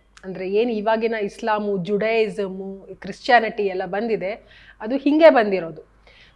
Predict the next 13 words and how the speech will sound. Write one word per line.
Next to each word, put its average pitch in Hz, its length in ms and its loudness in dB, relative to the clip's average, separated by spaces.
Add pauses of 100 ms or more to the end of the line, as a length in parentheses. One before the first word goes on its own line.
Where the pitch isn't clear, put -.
So, 285 100 0
ಹಂಗೆ 311 360 2
ನಾವು 320 260 2
ಮೂಲ, 269 320 2 (220)
ಮೂಲಕ್ಕೆ 320 640 4
ಹೋದ್ರೆ, 233 360 4 (540)
ಆ, 196 60 -10 (420)
ರಿಸರ್ಚ್ 240 440 -4
ಮಾಡ್ತಾ 214 280 0
ಮಾಡ್ತಾ 214 580 -4 (280)
ನಿಮ್ಗೆ 269 340 2
ಎಲ್ಲಾದ್ರಲ್ಲೂ 277 640 4
ಮೂಲ 240 360 0